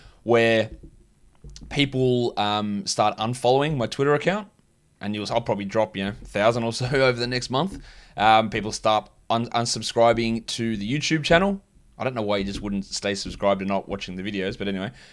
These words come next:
Uh, and all the views and that go down. And, you know, as a individual person, I, I understand why the fantasy basketball season's over, but also as an individual person, you go, "Oh, really? So you're just using me for these, uh, five, six months that the season's on? All right, that's fine.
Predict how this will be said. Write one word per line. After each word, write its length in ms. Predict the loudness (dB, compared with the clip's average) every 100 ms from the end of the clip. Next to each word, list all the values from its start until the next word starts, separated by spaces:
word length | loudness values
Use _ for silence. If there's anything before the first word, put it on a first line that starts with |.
| -6 2
Uh, 200 | 4 4
and 180 | 2 0
all 120 | -2
the 100 | -2
views 300 | 0 2 2
and 80 | -2
that 200 | -4 0
go 140 | 2
down. 280 | 4 2 0
And, 320 | -6 -10 -10
you 80 | -10
know, 100 | -10 -10 _ _ _ _ _ _ _ _
as 160 | 0 4
a 340 | 6 6 2 -2
individual 460 | -2 0 -2 -4 -4
person, 420 | 2 2 2 -2
I, 140 | 0
I 240 | 0 0 2
understand 600 | 0 -2 -4 -4 -4 0
why 340 | 4 6 6
the 80 | 2
fantasy 360 | -4 -4 -4 -2
basketball 320 | -2 -2 -6
season's 320 | -4 -2 0
over, 180 | 0 0
but 100 | -2
also 240 | -2 -2
as 180 | -2 -2
an 60 | -4
individual 360 | -4 -4 -6
person, 300 | -6 -6 -6
you 60 | -10
go, 100 | -8
"Oh, 160 | -8 -6
really? 300 | -4 -6 -6
So 120 | -6
you're 100 | -6
just 180 | -6 -2
using 300 | 0 0 0
me 120 | -2
for 120 | -2
these, 260 | 0 0 2
uh, 440 | 4 6 6 4
five, 260 | 4 2 4
six 220 | 0 0
months 220 | -2 0
that 60 | -2
the 100 | 0
season's 400 | 2 2 2 0
on? 160 | 2
All 100 | 2
right, 240 | 2 2 -2
that's 200 | -8 -6
fine. 220 | -2 -2